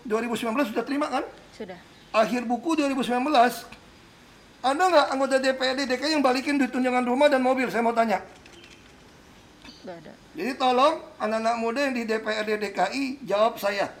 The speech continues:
Speaker 1: Jadi jangan sok bersih, sok hebat. Kalau saya masih gubernur, jangan mimpi lu bisa dapat uang segini. Saya ingatkan sekali lagi.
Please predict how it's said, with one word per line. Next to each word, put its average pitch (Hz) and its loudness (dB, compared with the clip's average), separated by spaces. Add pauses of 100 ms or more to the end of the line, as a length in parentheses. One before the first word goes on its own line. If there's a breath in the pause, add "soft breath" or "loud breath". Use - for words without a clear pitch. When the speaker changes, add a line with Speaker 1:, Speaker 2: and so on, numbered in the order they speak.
(1080)
Speaker 1:
Jadi 214 -6
jangan 233 0
sok 294 2
bersih, 247 0
sok 262 0
hebat. 220 2 (1040)
Kalau 220 0
saya 311 4
masih 269 6
gubernur, 269 4 (240)
jangan 254 0
mimpi 311 0
lu 277 0
bisa 240 0
dapat 233 0
uang 208 -4
segini. 170 -10
Saya 190 -12
ingatkan 214 -6
sekali 190 -8
lagi. 151 -8